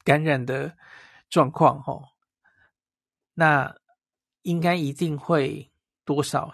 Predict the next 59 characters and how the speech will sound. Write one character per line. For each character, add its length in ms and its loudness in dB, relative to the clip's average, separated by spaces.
有 140 -4
一 40 -8
些 160 -2
症 240 -4
状 260 -6
的 80 -20
吼。 240 -8
那 360 0
自 400 -2
流 220 2
行 240 -4
地 120 -4
区 200 -2
返 240 -4
国， 380 -8
如 100 -10
果 160 -4
出 200 -6
现 300 -4
发 160 0
烧、 400 0
鼻 260 -4
炎、 380 0
结 160 -4
膜 220 -2
炎、 360 -2
咳 220 0
嗽、 460 0
红 320 -6
疹、 300 -4
疑 160 -8
似 200 -6
症 220 -6
状 240 -2
吼， 140 -12
应 140 -8
该 80 -4
要 140 2
戴 240 -4
着 80 -6
口 220 -8
罩 240 0
尽 260 -8
速 240 -6
就 260 -2
医， 300 -8
然 140 -4
后 100 -4
请 260 -10
不 100 -4
要 160 0
搭 200 -2
乘 300 -8
大 180 -2
众 240 -8
交 220 -8
通 180 -10
工 220 -10
具。 220 -14